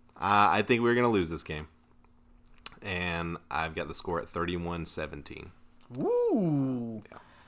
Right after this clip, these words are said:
Speaker 2: I agree. I have the Pa-, the Packers beating the Panthers. Uh, only twenty-seven to twenty-three, though. I don't think their defense holds us to seventeen points.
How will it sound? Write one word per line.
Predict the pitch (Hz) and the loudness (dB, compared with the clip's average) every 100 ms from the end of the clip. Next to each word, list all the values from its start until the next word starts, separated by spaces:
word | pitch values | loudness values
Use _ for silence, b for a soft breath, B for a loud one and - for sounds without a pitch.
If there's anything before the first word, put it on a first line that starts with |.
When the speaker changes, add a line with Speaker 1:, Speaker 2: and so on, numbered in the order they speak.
| b b | b b
Speaker 2:
I | 151 185 208 220 220 226 220 202 - | 6 6 6 4 4 4 2 -2 -2
agree. | 170 160 175 202 220 220 220 | -4 0 4 4 4 2 0
I | 151 151 | 0 0
have | 170 160 160 151 | 2 4 2 0
the | 143 | -4
Pa-, | 139 147 - 123 - | -6 -10 -12 -20 -14
the | 131 135 | -6 -2
Packers | 156 165 165 165 127 | 8 8 8 2 -2
beating | 120 147 160 165 165 | -4 0 2 2 0
the | - | -2
Panthers. | 156 160 151 165 156 160 - - b b b | -2 -2 0 0 0 -2 -6 -14 b b b
Uh, | 131 135 131 | 4 4 4
only | 156 185 180 | 2 2 2
twenty-seven | - 170 151 160 143 | 0 0 2 2 2
to | 131 | -2
twenty-three, | - 135 123 123 110 | -4 -4 -4 -4 -6
though. | - - - - - - | -8 -14 -18 -20 -14 2
I | 147 | 8
don't | 185 202 - | 8 6 0
think | 175 135 | -2 0
their | 147 | 0
defense | 131 135 - 127 - | 0 -2 -2 -6 -4
holds | 123 | -4
us | 120 110 | -4 -8
to | 123 | -8
seventeen | - 117 107 104 98 | -8 -8 -10 -14 -16
points. | 95 82 - - | -16 -16 -16 -14